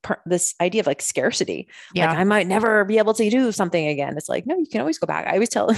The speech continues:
Speaker 1: <laughs> we talk a lot about, like, food obsession, exercise obsession. I always tell people when you're learning moderation or mindful eating or something, diets aren't going anywhere. If you need to go back to a strict <laughs> diet or, and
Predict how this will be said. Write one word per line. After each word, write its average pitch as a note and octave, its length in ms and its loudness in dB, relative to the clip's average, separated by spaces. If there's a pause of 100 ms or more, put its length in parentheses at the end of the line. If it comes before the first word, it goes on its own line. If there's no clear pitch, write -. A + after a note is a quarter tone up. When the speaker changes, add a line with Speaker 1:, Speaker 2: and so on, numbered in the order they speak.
Speaker 1:
<laughs> - 100 -10
we G3 160 -6
talk A3+ 240 -2
a A#3 40 -2
lot G3 140 2
about, F3 220 2
like, D#3+ 220 2 (260)
food A3 160 2
obsession, G3 540 0
exercise F#3+ 400 0
obsession. F#3 520 0 (380)
I - 40 2
always F4 120 4
tell E4 140 2
people C#4+ 240 4
when A#3 160 2
you're G#3 100 4
learning A3+ 460 2 (240)
moderation G3+ 920 2
or E3+ 180 0
mindful F#3+ 520 0
eating G#3+ 320 0
or F3+ 60 0
something, G2+ 500 0 (720)
diets A#3+ 380 4
aren't A3 180 2
going G#3+ 200 4
anywhere. D#3+ 460 0
If F#3 120 -2
you G#3+ 80 2
need B3 140 4
to A3+ 40 -4
go A3+ 100 2
back A3 200 0
to G3 100 0
a F#3 60 2
strict - 580 -2 (180)
<laughs> - 460 2
diet G3+ 540 0
or, E3 280 4
and E3+ 280 0